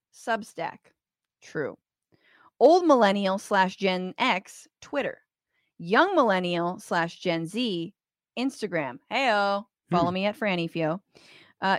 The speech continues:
Speaker 1: Gen Z, TikTok. Gen Alpha, that's younger than Gen Z, Discord slash Twitch.
Speaker 2: Mm.
Speaker 1: So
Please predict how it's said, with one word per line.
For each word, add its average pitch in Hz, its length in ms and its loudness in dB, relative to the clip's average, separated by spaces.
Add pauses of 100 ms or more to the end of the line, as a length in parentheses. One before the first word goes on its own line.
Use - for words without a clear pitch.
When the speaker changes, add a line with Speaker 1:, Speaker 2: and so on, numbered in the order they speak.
Speaker 1:
Gen 285 380 0
Z, 262 440 -2 (140)
TikTok. 196 720 -6 (840)
Gen 220 360 -4 (120)
Alpha, 233 760 -6 (580)
that's 196 180 -10
younger 220 440 -4
than 180 200 -6
Gen 165 280 -4
Z, 165 340 -8 (800)
Discord 233 600 -6
slash 262 480 -14
Twitch. - 500 -16 (920)
Speaker 2:
Mm. 135 140 -8
Speaker 1:
So 247 400 2